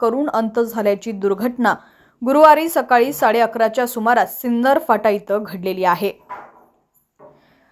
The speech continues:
वरद गणेश चिखले असं या अपघातात मृत्युमुखी पडलेल्या शालेय विद्यार्थ्याचं नाव असून या अपघातात त्याची आई संगीता चिखले देखील गंभीर जखमी झालेल्या आहेत. उड्डाणपुलावरील रस्त्यावर मोठ्या प्रमाणात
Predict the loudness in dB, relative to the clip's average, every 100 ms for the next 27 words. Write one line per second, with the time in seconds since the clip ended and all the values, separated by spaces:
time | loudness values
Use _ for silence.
0 | _ 2 6 6 4 2 0 0 -2 -8
1 | -8 0 2 2 2 4 4 4 0 -2
2 | 4 4 4 0 -2 -4 -4 -4 -4 -6
3 | -4 -4 0 2 4 2 2 0 2 2
4 | 0 -2 -8 -6 -2 -2 -2 0 2 0
5 | -2 -2 -4 -6 _ _ 0 8 8 6
6 | -2 2 4 4 0 -2 0 0 0 -2
7 | -6 -6 -6 -2 0 -2 -4 -6 -2 0
8 | 0 0 -4 -8 _ -14 -4 -2 0 0
9 | 2 0 0 -2 -2 -2 0 2 2 0
10 | -8 _ _ -20 -20 -8 0 6 6 6
11 | 4 6 4 0 0 0 2 2 4 2
12 | 2 -2 -2 0 2 2 4 2